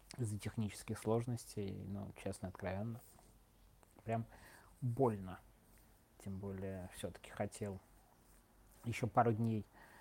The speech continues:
записывать голосовые сообщения. Ну, один, вернее, завтрашний. А потом посмотрим. Я неделю в отпуске. Честно говоря, не уверен, что на это хватит сил. Так что идеальное время подписаться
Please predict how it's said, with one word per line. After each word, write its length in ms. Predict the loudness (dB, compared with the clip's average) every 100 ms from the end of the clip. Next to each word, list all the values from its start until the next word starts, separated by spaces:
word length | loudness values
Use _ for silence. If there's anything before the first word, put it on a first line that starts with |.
| -20 -4
записывать 520 | 0 0 0 -2 0
голосовые 400 | 0 0 -2 -2
сообщения. 840 | -2 -4 -2 0 0 0 -2 -4 -8 -14
Ну, 300 | -12 -8 0
один, 280 | 2 2 0
вернее, 300 | -2 -4 -2
завтрашний. 560 | -4 -6 -12 -10 -10 -12 -18 -18 -18 -14 -6
А 120 | -4
потом 260 | -2 0
посмотрим. 760 | 0 0 0 0 -4 -4 -8 -8
Я 140 | -4 -2
неделю 380 | 0 0 0
в 60 | 0
отпуске. 480 | -2 -4 -12 -8 -6
Честно 340 | -6 -6 -4
говоря, 240 | -2 0 0
не 120 | 0
уверен, 360 | 0 -2 -4
что 580 | -6 -10 -8 -6 -6 -6
на 200 | -6 -6
это 120 | -8 -8
хватит 380 | -8 -8 -10
сил. 300 | -8 -4 -4 -4 -12 -20 -18 -18 -18 -18 -18 -18 -8
Так 180 | -6 -4
что 420 | -6 -2 -2 0 2
идеальное 540 | 8 8 8 6 4
время 500 | 4 2 2 -2 -6 -12 -20 -20 -20 -20 -20 -4
подписаться 880 | -4 -4 -2 0 0 -4 -6 -6